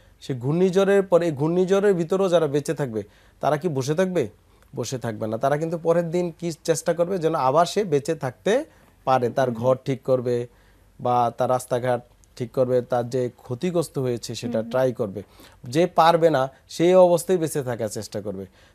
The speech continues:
Speaker 1: তদ্রূপ আর্থ্রাইটিসটা এমন একটা রোগ যেটা মানুষের শরীরে যদি হয়, সে একটা ঘূর্ণিঝড়ের মতো ডিসেবল হয়ে যেতে পারে। মানে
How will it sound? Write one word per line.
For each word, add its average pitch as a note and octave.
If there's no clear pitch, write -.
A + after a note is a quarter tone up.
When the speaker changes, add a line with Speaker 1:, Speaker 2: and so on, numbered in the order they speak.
Speaker 1:
তদ্রূপ E3+
আর্থ্রাইটিসটা E3
এমন C#3+
একটা A#2+
রোগ C3+
যেটা C3+
মানুষের C#3
শরীরে D#3
যদি C#3
হয়, B2+
সে D3
একটা C#3+
ঘূর্ণিঝড়ের E3+
মতো E3
ডিসেবল B2+
হয়ে G#2+
যেতে G2+
পারে। G2
মানে A#2